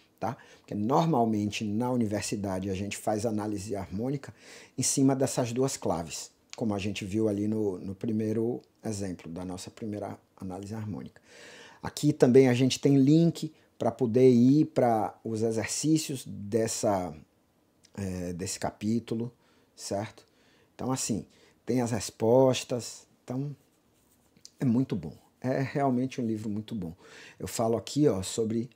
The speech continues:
a estrutura dos acordes, que on-, no vídeo de ontem eu falei um pouco, né, sobre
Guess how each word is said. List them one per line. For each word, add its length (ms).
a 80
estrutura 640
dos 200
acordes, 640
que 160
on-, 180
no 100
vídeo 280
de 140
ontem 180
eu 40
falei 300
um 80
pouco, 320
né, 140
sobre 340